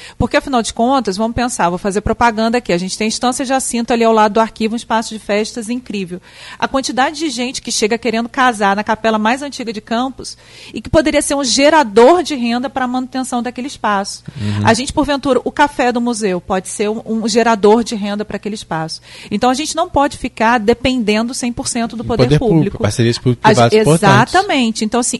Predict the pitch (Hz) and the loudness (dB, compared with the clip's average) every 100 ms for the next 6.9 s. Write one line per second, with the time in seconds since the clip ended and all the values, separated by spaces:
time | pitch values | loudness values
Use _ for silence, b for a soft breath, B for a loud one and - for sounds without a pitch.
0 | - 208 233 269 254 262 247 - 262 359 | -2 -2 -2 -2 -2 -2 -4 -4 -4 -2
1 | 339 339 330 247 226 226 262 B B B | -2 -4 -6 -4 -2 -2 -6 B B B
2 | 254 247 247 233 269 233 226 233 240 247 | 0 2 0 -2 -2 0 2 2 2 2
3 | 214 180 - 196 214 214 196 196 185 - | 0 0 -2 -2 -2 -4 -4 -2 -2 -2
4 | 180 185 190 240 220 202 180 - 180 190 | 0 0 2 2 2 0 0 -4 -4 -2
5 | - 185 - 226 - 190 208 254 220 220 | 0 0 0 -2 0 0 0 -2 -2 -2
6 | 226 180 185 262 247 196 202 110 | -2 -2 -2 -2 0 2 2 0